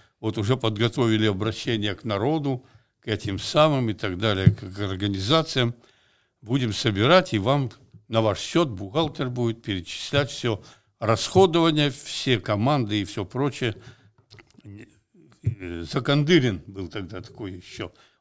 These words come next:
у нас депутат. Он из бывших работников обкома, всё. Вот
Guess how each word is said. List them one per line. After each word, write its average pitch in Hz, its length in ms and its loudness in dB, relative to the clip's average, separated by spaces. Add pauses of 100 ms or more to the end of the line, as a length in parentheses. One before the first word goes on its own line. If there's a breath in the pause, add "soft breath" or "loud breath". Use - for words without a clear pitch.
у 110 40 -8
нас 92 240 -2
депутат. 107 600 -4 (240 soft breath)
Он 113 220 4
из 107 240 -4
бывших 110 480 -2
работников 101 720 -4
обкома, 156 420 -2
всё. 113 260 -2 (380 loud breath)
Вот 147 320 0